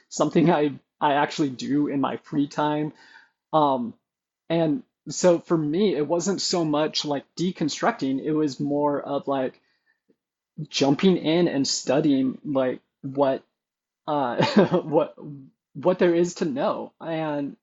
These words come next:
so, like, there's different, uh, there, there's different people that I studied that, like, opened my eyes to probably better understandings of different things. So, like, John, uh, John Walton, who is the professor of Old Testament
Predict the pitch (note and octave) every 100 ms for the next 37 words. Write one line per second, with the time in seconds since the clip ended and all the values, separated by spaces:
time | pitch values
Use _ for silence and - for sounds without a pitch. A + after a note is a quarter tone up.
0 | _ D3+ - D#3+ G#3+ - _ _ _ -
1 | E3 D3 F#3+ G3 G3+ F3+ - _ _ _
2 | _ - B2+ D3+ E3 E3+ E3+ D#3 D#3 F3
3 | E3+ - F3 E3+ D#3 C#3+ C#3 - C#3 D3+
4 | C#3 B2+ C3 C3 B2+ - D3 E3 C#3 B2
5 | B2+ B2+ - - C#3 C3 - - - _
6 | _ _ _ - - D#3+ F3 D3 D3 B2
7 | C3 B2+ D3 D#3 D3 D#3 D#3 D3+ - D3
8 | D3+ C#3 C3 D3 - C#3 D3 D3 C#3+ E3
9 | C3 C3 B2 _ _ _ _ D#3+ C#3 D3+
10 | C#3+ D3 D3 - _ _ C#3+ B2+ C3 D3
11 | E3 D3 C3+ C#3 C#3+ C#3 A#2+ C#3+ C3+ C3
12 | B2 C3+ B2+ B2+ - C#3 C3 B2 C#3 C3
13 | A#2+ A#2+ B2 B2 C3+ - B2+ A#2